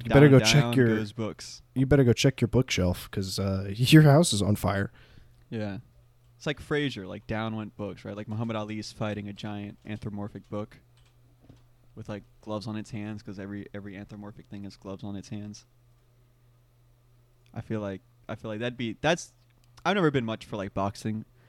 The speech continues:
Speaker 2: I, that's a
Speaker 1: Right.
Speaker 2: boxing match I would watch. A giant six-foot-tall book with arms. Noodle arms, right? 'Cause every animated thing has noodle arms. Fighting,
Speaker 1: Yeah, yeah.
Speaker 2: like,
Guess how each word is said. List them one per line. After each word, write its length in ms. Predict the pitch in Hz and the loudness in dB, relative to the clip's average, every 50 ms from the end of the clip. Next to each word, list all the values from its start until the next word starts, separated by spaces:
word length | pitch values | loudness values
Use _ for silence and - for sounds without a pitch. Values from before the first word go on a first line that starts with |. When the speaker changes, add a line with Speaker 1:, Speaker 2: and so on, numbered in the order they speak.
| _ _ - - - _ _ _ _ _ _ - | _ _ -20 -20 -20 _ _ _ _ _ _ 0
Speaker 2:
I, 180 | 117 131 143 | 2 2 4
that's 160 | 135 - 135 120 107 | 4 4 4 4 4
a 40 | 104 | 4
Speaker 1:
Right. 60 | 110 | 4
Speaker 2:
boxing 340 | 127 113 107 104 - - 107 | 4 2 2 0 -2 -4 -4
match 260 | 107 107 104 101 - - - | -2 -2 -2 -4 -6 -6 -4
I 160 | 104 104 104 | -4 -2 -2
would 140 | 98 98 87 | -4 -4 -6
watch. 480 | 90 90 85 82 - - - - - - _ _ _ _ _ | -8 -8 -8 -10 -12 -14 -18 -20 -20 -20 _ _ _ _ _
A 100 | - 110 | -8 -8
giant 480 | 104 98 - 120 120 123 123 123 120 - | -6 -2 -2 0 0 0 0 -2 -4 -8
six-foot-tall 680 | - - 156 - - - - 117 - - 123 113 107 101 | -8 -8 -8 -8 -6 -6 -8 -8 -4 -2 0 0 0 0
book 280 | - 117 110 - - | -2 -6 -6 -6 -6
with 120 | 117 107 - | -8 -6 -4
arms. 500 | 104 101 101 98 95 101 101 - - - - - - - - - - - - - - - - - - - - _ | -4 -4 -4 -4 -6 -8 -10 -12 -14 -18 -18 -18 -20 -20 -20 -20 -20 -18 -18 -18 -18 -20 -20 -20 -20 -20 -10 _
Noodle 300 | 120 139 175 175 147 117 | 4 4 6 6 6 4
arms, 280 | 104 95 95 95 101 - | 4 2 0 -4 -2 -2
right? 160 | 104 107 110 | -2 -2 -2
'Cause 140 | - 113 101 | -4 -4 -4
every 260 | 113 127 127 123 120 | -2 -2 -2 -2 -2
animated 440 | - 117 113 113 110 110 107 107 101 | -2 -2 -2 -2 -2 -2 -4 -4 -6
thing 120 | - 110 104 | -6 -8 -8
has 120 | 98 95 | -8 -8
noodle 260 | 104 107 104 101 98 | -6 -6 -6 -6 -8
arms. 300 | 95 92 90 87 92 - - _ | -10 -10 -12 -14 -16 -20 -20 _
Fighting, 280 | - - - 170 180 208 175 | -12 -2 2 6 10 10 10
Speaker 1:
Yeah, 40 | 135 | 10
yeah. 200 | 123 110 95 90 | 8 6 4 2
Speaker 2:
like, 160 | - - | -2 -6